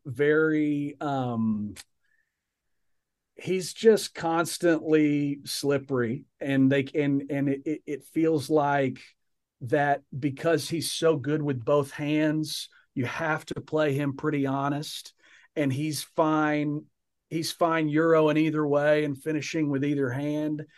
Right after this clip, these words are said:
And he can also, like, he can Euro pass somebody, but he can also, like,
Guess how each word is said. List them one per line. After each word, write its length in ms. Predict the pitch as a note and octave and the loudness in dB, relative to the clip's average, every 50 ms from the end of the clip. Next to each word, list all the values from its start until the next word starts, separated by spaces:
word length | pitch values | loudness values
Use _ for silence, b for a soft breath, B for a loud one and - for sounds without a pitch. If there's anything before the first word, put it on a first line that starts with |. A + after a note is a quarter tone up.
| b b b b | b b b b
And 120 | - D3+ C#3 | -4 -2 0
he 140 | C#3 E3 E3 | 0 0 0
can 200 | E3 D#3+ D#3 D3+ | 0 -2 -2 0
also, 560 | D3 D3+ E3 D#3+ E3 - - F#3 E3+ E3+ E3+ | 0 0 0 0 -2 -2 2 4 4 4 4
like, 420 | D#3+ D#3 C#3+ C#3 C3 B2 - - _ _ _ _ _ _ _ _ _ _ _ _ _ _ _ _ _ _ _ _ _ | 4 4 2 2 2 -2 -4 -6 _ _ _ _ _ _ _ _ _ _ _ _ _ _ _ _ _ _ _ _ _
he 160 | - G#3 G#3 | -4 -4 0
can 180 | G#3+ G3 F3 E3 | 2 2 2 2
Euro 300 | E3 F3 F3 F3 E3 D3+ | 4 2 4 4 4 2
pass 420 | - - D3+ D3+ D#3 E3 E3 - | 0 -4 -8 -8 -8 -8 -8 -8
somebody, 520 | - - G3 F#3 F3+ F3 F3 E3+ F3 F3 E3 | -4 -4 -2 -2 0 2 2 4 4 2 2
but 120 | D#3 C#3+ | 0 0
he 140 | D3 D#3+ D#3 | -2 -2 -2
can 120 | E3 D#3+ | -2 0
also, 320 | D#3+ E3 D#3+ D#3+ - F#3+ F3 | 0 0 -2 0 0 0 2
like, 300 | D#3+ D#3 C#3+ C#3 - | 2 2 0 0 -4